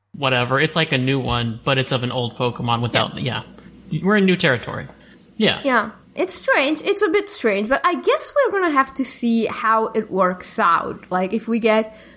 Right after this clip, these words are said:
Speaker 2: more cases of Galarian Zigzagoon, or if we get more cases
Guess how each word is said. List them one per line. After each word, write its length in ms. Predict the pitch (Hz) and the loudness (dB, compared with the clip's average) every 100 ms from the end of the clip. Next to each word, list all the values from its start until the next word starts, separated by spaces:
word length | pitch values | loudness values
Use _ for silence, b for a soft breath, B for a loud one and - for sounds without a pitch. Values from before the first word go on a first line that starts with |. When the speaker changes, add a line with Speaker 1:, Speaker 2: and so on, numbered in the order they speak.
| B | B
Speaker 2:
more 840 | 240 240 247 254 262 262 269 - - | 0 2 4 4 4 4 2 0 -8
cases 600 | - 233 233 220 220 214 - | 0 2 2 2 2 0 -2
of 540 | 214 208 202 202 196 - | 2 4 4 2 -2 -8
Galarian 600 | 196 202 196 185 190 185 | -2 2 4 2 2 0
Zigzagoon, 720 | 226 302 247 240 233 220 226 | 0 0 2 2 4 2 0
or 120 | 214 | -2
if 140 | 196 202 | -2 -2
we 60 | 214 | 0
get 340 | 208 196 180 | 2 2 0
more 300 | 202 214 202 | 0 2 2
cases 840 | 202 202 180 180 180 180 180 - | 0 -2 -2 -2 -2 -2 -6 -10